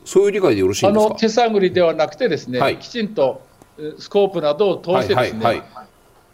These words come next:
Speaker 2: 水を通した上で、
Speaker 1: うん。
Speaker 2: 漏れてるところを確認して、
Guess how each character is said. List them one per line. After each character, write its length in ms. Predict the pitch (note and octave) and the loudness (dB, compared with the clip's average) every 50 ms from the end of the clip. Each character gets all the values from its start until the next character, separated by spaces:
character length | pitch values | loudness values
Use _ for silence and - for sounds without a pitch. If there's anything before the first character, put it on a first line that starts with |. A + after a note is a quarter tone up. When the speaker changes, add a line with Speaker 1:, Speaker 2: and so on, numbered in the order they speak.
| _ _ _ _ _ - | _ _ _ _ _ -6
Speaker 2:
水 260 | E3 F3+ E3+ G3+ B3 | -4 -2 0 2 2
を 120 | A#3+ A3+ | 2 2
通 220 | A3+ A3+ A3 A3+ A3 | 2 2 2 2 0
し 120 | G#3+ A3 | 0 0
た 80 | A#3 G#3+ | 0 2
上 160 | G#3 G3+ G#3 | 2 2 2
で、 240 | G3 B3 A#3 A3+ A#3 | 2 0 0 -2 -2
Speaker 1:
う 60 | - C#3+ | -2 -2
ん。 40 | D#3 | 0
Speaker 2:
漏 100 | D#3 F#3 | 0 0
れ 100 | G3+ G3+ | 0 0
て 120 | E3+ F3 | -2 -2
る 100 | E3+ E3 | -4 -4
と 140 | D#3+ D#3+ D3 | -4 -6 -6
こ 80 | D#3 D#3 | -4 0
ろ 180 | F#3+ G#3+ G#3+ | 0 0 0
を 60 | F3+ | 0
確 300 | - - - C#3+ B2+ D3+ | -2 -8 -10 -8 -6 -6
認 140 | D3 C#3 C3 B2 | -4 -4 -6 -6
し 60 | B2+ | -6
て、 280 | - F3 D3+ B2 - | -4 -2 -2 -2 -4